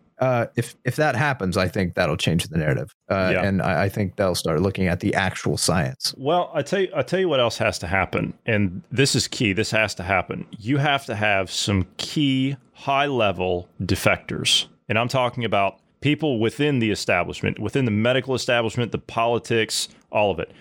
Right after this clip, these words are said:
Speaker 2: You need to start getting people, you know, corporations, the, the works, the, the banking industry, whatever. Sooner or later,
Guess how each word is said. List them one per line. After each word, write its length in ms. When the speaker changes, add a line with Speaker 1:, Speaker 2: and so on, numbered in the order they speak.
Speaker 2:
You 160
need 280
to 60
start 320
getting 260
people, 580
you 200
know, 80
corporations, 840
the, 180
the 180
works, 380
the, 140
the 140
banking 340
industry, 320
whatever. 340
Sooner 400
or 100
later, 480